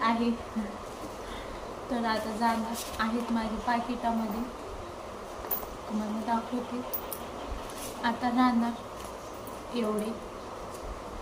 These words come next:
एवढे चिल्लर. तर आहे बघा, एवढेच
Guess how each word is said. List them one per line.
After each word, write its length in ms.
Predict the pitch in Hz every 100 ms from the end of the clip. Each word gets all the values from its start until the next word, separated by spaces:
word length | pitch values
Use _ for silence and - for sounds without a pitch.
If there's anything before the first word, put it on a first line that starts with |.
| -
एवढे 260 | 226 220 226
चिल्लर. 420 | - 277 269 262 - - - - - 285 - - - - - - 403 381 339 - - -
तर 280 | 302 302 285 -
आहे 260 | 240 247 233
बघा, 240 | 214 202
एवढेच 640 | 196 196 190 196 190 -